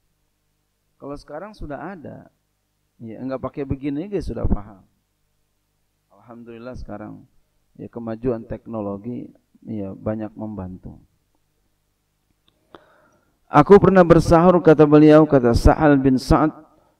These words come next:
"bersama keluargaku." Jadi pada keluargaku, bersama keluargaku. Kemudian aku segera, udah selesai sahur, segera.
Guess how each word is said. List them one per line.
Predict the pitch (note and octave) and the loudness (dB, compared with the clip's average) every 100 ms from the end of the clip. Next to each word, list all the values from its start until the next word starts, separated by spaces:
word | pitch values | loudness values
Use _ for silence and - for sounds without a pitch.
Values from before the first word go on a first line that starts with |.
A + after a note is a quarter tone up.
| _ _ _ - | _ _ _ 0
"bersama | C#3+ C#3 - C#3+ C#3 C#3+ D#3 D#3 | 2 2 0 -2 0 2 0 0
keluargaku." | D3 C#3+ C3 B2+ C3+ C3 A2+ G2 F#2+ | 0 2 2 2 -2 -4 -6 -8 -8
Jadi | G#2 A#2 A#2+ | -6 -4 0
pada | A#2+ B2+ A2 | 0 0 -4
keluargaku, | C3 B2 A#2 A#2 A2+ D#3+ | 0 0 0 -2 -2 -4
bersama | C#3+ A#2+ - A#2+ B2 A#2 | -2 -4 -4 -4 -4 -4
keluargaku. | B2 A2+ A2+ C#3 - G2 - - _ _ _ _ - | -2 -2 -2 -6 -8 -12 -12 -20 _ _ _ _ -4
Kemudian | A#2+ A#2+ C3+ D3 D#3+ | -2 2 2 4 2
aku | A2 - C3+ | -2 -8 -6
segera, | C#3 B2 D#3+ A2 F#2+ - _ _ _ _ _ _ _ _ - | -6 -4 -4 -4 -10 -18 _ _ _ _ _ _ _ _ -10
udah | A#2 A#2+ | -6 -4
selesai | A2 A#2 B2+ A#2 A2+ | -2 -2 0 -2 -2
sahur, | A2+ D3+ - | 0 0 -2
segera. | - C3 D#3 C3 - | -6 -2 0 -2 -6